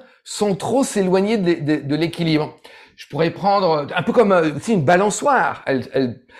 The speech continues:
tant que tu la pousses un petit peu, elle va osciller sans trop s'éloigner de, de l'équilibre.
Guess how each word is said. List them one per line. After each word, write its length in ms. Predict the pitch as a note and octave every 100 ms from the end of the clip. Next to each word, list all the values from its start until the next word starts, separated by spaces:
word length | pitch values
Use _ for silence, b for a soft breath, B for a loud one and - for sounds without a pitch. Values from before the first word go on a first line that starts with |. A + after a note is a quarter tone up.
| B
tant 140 | B3+ B3+
que 40 |
tu 100 | G3
la 120 | G#3 F3+
pousses 260 | A3 C#4
un 100 | F3
petit 160 | C#3 C#3
peu, 360 | E3 G3 G3+ - B B B
elle 180 | C#3+
va 240 | C#3+ F#3 A#3+
osciller 800 | B3+ - - F3+ D#3+ G#3 - - B B B
sans 320 | - - B3+
trop 480 | - E3+ G3 - -
s'éloigner 580 | - F#3+ D#3 D3+ D3 F#3+
de, 260 | E3 C3+ B2+
de 160 | B2+
l'équilibre. 560 | C#3 D3 D3+ C3 A2+